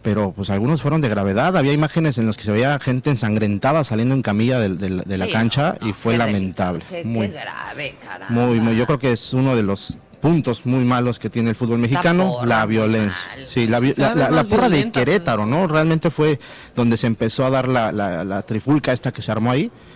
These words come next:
Speaker 1: Y, pues, muy triste lo que, lo que se vio. También muy triste, antes de, de, de, de pasar a otro tema,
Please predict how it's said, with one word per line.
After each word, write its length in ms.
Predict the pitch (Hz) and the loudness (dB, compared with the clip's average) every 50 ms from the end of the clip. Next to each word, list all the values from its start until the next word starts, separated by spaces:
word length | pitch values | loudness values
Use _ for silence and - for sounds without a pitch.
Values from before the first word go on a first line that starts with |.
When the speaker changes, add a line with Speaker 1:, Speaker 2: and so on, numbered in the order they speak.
| - - - - | -20 -20 -20 -14
Speaker 1:
Y, 80 | - - | -14 -12
pues, 180 | - - 107 101 | -4 -4 -2 0
muy 140 | 123 127 117 | 0 0 0
triste 320 | - 127 123 - - 113 | 0 -2 -2 0 -2 -2
lo 100 | 107 104 - | -2 -2 -4
que, 140 | - 98 69 | -4 -6 -4
lo 120 | 107 104 | -4 -6
que 80 | - - | -6 -4
se 160 | - 123 120 | -2 0 2
vio. 180 | 120 147 165 165 | 2 2 2 2
También 300 | - 151 156 180 185 202 | 2 2 2 4 4 4
muy 120 | 214 202 | 4 4
triste, 360 | - 190 196 - - 190 185 - | 2 0 -2 0 2 0 0 2
antes 260 | 147 151 143 165 147 | 0 -2 0 0 0
de, 180 | 135 127 101 107 | 0 0 0 0
de, 160 | 104 110 - | -2 -4 -4
de, 200 | 92 107 107 90 | -4 -4 -4 -4
de 100 | - 101 | -6 -8
pasar 280 | - - 107 - 123 123 | -6 -6 -4 -2 0 -2
a 40 | 127 | 0
otro 140 | 131 120 110 | -2 -2 -2
tema, 240 | 139 131 151 117 | 0 0 0 0